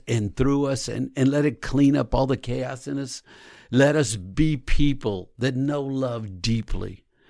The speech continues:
so that I love my my Heavenly Father well, and I receive his love so well, it transforms me so, so that I know love. I walk in love. I love with the love of Christ, even myself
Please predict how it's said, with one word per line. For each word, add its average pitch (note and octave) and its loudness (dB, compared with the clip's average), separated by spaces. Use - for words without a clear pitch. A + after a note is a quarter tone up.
so B2+ 4
that A2+ -2
I B2 -2
love B2 -2
my A2+ -4
my A#2 -4
Heavenly B2 -2
Father C#3 -8
well, C3+ -6
and A#2+ -4
I A#2+ -6
receive B2 -6
his C3 -4
love C3+ -4
so C3+ -8
well, B2+ -2
it B2 -8
transforms B2 -4
me C3 -6
so, A#2+ -6
so D3+ 8
that B2+ 2
I D3+ 0
know C#3 2
love. A2+ 0
I B2+ -2
walk B2 -4
in A2 0
love. G#2 -4
I C#3 2
love C#3 8
with B2 4
the A#2 0
love C3 2
of - -6
Christ, C#3 4
even D3+ -6
myself B2+ -6